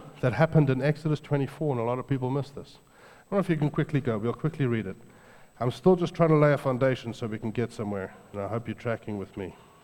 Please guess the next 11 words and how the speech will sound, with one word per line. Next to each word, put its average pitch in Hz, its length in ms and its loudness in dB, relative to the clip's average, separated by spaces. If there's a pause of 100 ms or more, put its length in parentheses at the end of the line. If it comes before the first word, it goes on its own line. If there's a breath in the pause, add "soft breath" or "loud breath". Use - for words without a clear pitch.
(120)
All 113 100 -2
right, 120 260 2 (160)
Exodus 151 340 -2
twenty-four. 139 600 2 (480)
God 156 340 6
s-, - 160 -14 (360)
makes 151 240 6
a 135 60 -2
covenant 156 480 6
with 123 100 2
Israel. 120 540 0